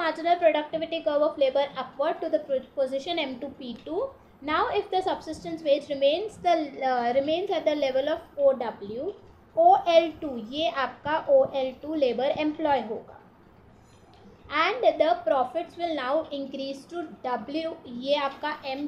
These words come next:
टू यहाँ पे है, ये point M two W and ई टू, ये आपका profit increase हो गया।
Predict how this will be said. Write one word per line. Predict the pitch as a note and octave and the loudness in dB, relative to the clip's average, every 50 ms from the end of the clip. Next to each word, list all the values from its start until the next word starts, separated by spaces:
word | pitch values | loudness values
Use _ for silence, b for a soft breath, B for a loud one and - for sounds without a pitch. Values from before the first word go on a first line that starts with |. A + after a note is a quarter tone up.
| - - | -8 -8
टू | D4+ C#4 C4+ C4+ | -8 -8 -4 -2
यहाँ | C4 B3+ A#3 A3+ A#3 A3+ - - | -2 -2 -2 -4 -8 -8 -6 -4
पे | C4 C4 | -4 -2
है, | D4 D4+ D#4 D#4+ | 0 2 2 2
ये | C#4 B3+ B3 A#3 A#3 - | 0 0 -4 -4 -4 -6
point | B3 B3 C4 D#4+ G#4 - - - - - - - - - - - - | -8 -10 -8 -8 -10 -10 -14 -20 -20 -20 -20 -20 -20 -20 -20 -12 -8
M | C#4 C#4+ D4 D#4+ E4+ - - | -6 -4 -4 -4 -4 -4 -4
two | F#4 F#4+ G#4 G4+ E4 B3+ A#3 - | 0 2 2 0 0 -2 -4 -4
W | C4+ C4 B3+ B3 D4 D4 D#4+ F4 F#4+ A4 C5+ D5 - - - - - _ _ _ - C#4 C#4 | -2 -2 -4 -4 -4 -4 -2 0 0 2 0 0 -2 -4 -14 -20 -20 _ _ _ -6 -2 0
and | C#4 C#4 D4+ F4+ A4 B4+ A4+ - - - - - - | 2 2 2 0 -2 -2 -4 -4 -4 -6 -18 -12 -6
ई | E4 E4 E4 E4+ D4+ - - | -4 -2 -2 -2 -4 -6 -12
टू, | C4+ G#3 - - - - - - - - - - - - - - - - - | -14 -14 -14 -16 -18 -20 -20 -20 -20 -20 -20 -20 -20 -20 -20 -20 -20 -12 -6
ये | D#4 D#4 E4+ | -2 0 0
आपका | E4 D#4 C#4+ - - D#4 E4 E4+ - | 2 0 0 -2 -4 -4 -4 0 2
profit | D#4+ C#4+ B3+ A3+ - - D#4+ F4 F4 | 2 2 2 2 0 -2 -4 -4 -4
increase | C#4 C#4+ C#4+ C#4 C4+ D4+ C#4+ C#4 C4 C4 | -4 -8 -8 -8 -8 -8 -8 -8 -8 -8
हो | A#3+ | -10
गया। | F#3+ F3+ - - | -14 -14 -16 -18